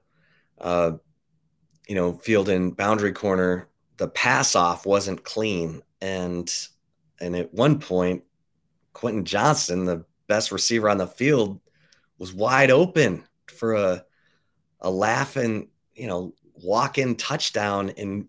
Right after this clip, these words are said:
one of the biggest games of the year. And that, that just cannot happen. So, you know, that's the kind of stuff that, that needs to get tightened up, that,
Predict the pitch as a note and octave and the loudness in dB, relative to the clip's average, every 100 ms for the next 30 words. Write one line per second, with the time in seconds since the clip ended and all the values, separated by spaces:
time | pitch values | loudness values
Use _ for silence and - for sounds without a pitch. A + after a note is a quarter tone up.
0 | _ F#2 G#2 G2+ F#2+ G2+ G#2 - G#2 F#2+ | _ -10 -6 -4 -4 -6 -6 -2 -2 -2
1 | F#2 F2+ G#2 A#2+ F#2 E2 G2 G2+ G2 - | -4 -4 0 2 2 0 -2 0 -2 -4
2 | - A#2 A2 - - A2+ G#2 F#2+ F#2 F2+ | -4 -4 -4 -6 -4 0 0 0 -2 -2
3 | F2+ E2 D#2 _ - G#2 F2+ E2+ - - | -4 -10 -14 _ -4 2 2 2 -4 -20
4 | - - - _ _ _ F#2 F2+ A#2 - | -20 -20 -20 _ _ _ -4 0 0 0
5 | G#2 A#2+ G2+ F#2 - G#2+ F#2+ F2+ - F2 | -4 -2 0 -2 -2 0 0 0 -2 -2
6 | E2+ - _ _ - F#2+ G2 - - E2+ | -2 -6 _ _ -6 -4 -4 -6 -6 -6
7 | - F#2+ F2 F2+ F2+ D#2+ - F2+ F2 - | -2 -2 -2 -2 -2 -2 -6 -4 -2 -4